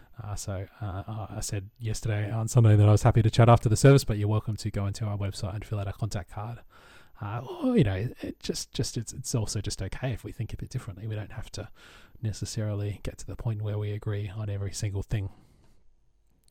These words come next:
Uh, that's just all my thoughts on that stuff. I hope that's helpful as we,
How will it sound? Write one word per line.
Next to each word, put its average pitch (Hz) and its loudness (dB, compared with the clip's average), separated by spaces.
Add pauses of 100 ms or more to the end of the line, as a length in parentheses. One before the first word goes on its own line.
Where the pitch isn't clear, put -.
(360)
Uh, 113 2
that's 123 4
just 131 8
all 127 12
my 117 10
thoughts 117 2
on 117 0
that 113 -4
stuff. 135 2
I 120 4
hope 123 4
that's 107 -2
helpful 107 0
as 104 -4
we, 101 -2